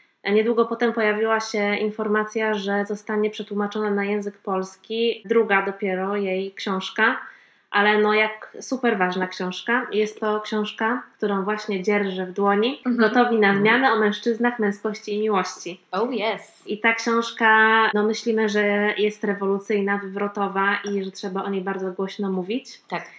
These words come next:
Speaker 2: I
Speaker 1: I ona
Speaker 2: zaraz, e, do niej może przejdziemy,
Speaker 1: Tak.
Speaker 2: ale jeszcze chcieliśmy na początku zrobić
Speaker 1: Tak, tak,
Speaker 2: rys.
Speaker 1: oczywiście.
Speaker 2: A ja dzierżę pierwszą w ręce książkę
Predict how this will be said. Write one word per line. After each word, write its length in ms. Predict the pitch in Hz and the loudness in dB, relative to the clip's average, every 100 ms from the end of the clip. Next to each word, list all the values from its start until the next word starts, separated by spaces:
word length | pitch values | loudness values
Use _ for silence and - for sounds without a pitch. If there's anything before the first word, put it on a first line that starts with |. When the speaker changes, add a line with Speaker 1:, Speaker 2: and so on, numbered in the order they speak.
| - _ | -20 _
Speaker 2:
I 60 | - | -2
Speaker 1:
I 40 | |
ona 100 | 170 | 2
Speaker 2:
zaraz, 420 | 214 214 220 214 196 | 4 4 2 0 -2
e, 160 | 220 | -4
do 140 | 214 220 | -2 -4
niej 400 | 208 208 208 - | -2 -2 -4 -4
może 240 | 208 214 | -8 -10
przejdziemy, 500 | 220 214 196 190 202 | -10 -8 -6 -4 -4
Speaker 1:
Tak. 180 | 240 247 | -4 -4
Speaker 2:
ale 360 | 190 196 202 208 | -2 -2 -2 -4
jeszcze 260 | 214 214 - | -4 -8 -12
chcieliśmy 360 | - 214 226 | -12 -8 -8
na 80 | 202 | -8
początku 400 | 208 - - - | -12 -18 -20 -20
zrobić 360 | - 202 - - - | -18 -18 -20 -16 0
Speaker 1:
Tak, 380 | 233 359 339 | 4 4 2
tak, 200 | 302 254 | 0 -2
Speaker 2:
rys. 80 | 214 | -2
Speaker 1:
oczywiście. 520 | - 202 240 - 196 175 | -4 -2 -2 -2 0 2
Speaker 2:
A 40 | |
ja 180 | 220 240 | 2 2
dzierżę 720 | 247 233 233 240 233 240 233 240 | 2 0 0 2 4 4 2 0
pierwszą 520 | 233 214 - 175 165 | -2 -2 -6 -6 -6
w 60 | 165 | -8
ręce 440 | 160 165 160 170 | -12 -12 -14 -14
książkę 480 | 170 - 175 - 170 | -14 -12 -12 -14 -20